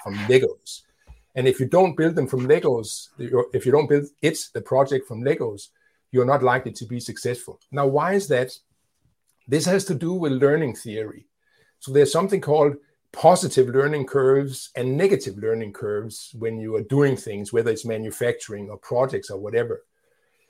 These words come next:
And, uh, a positive learning curve is a learning curve where every time you do something, you get better. So you can do it cheaper and you can do it faster.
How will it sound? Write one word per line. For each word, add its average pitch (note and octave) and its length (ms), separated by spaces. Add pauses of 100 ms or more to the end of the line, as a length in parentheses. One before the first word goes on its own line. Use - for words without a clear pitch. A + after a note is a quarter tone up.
(420)
And, C#3+ 420
uh, C3+ 480
a C3+ 60
positive G3+ 480
learning D#3 320
curve C#3+ 340
is C3 140
a C#3 60
learning D3+ 400
curve C3+ 440
where B2+ 320
every E3 240
time D3 280
you C3+ 60
do D#3 200
something, B2 520
you A#2 100
get C3 260
better. C3+ 340 (260)
So - 140
you B2 140
can A#2 180
do C#3+ 220
it C3 240 (320)
cheaper G3 480
and C3 120
you B2+ 120
can A#2 160
do B2+ 180
it C3 100
faster. - 640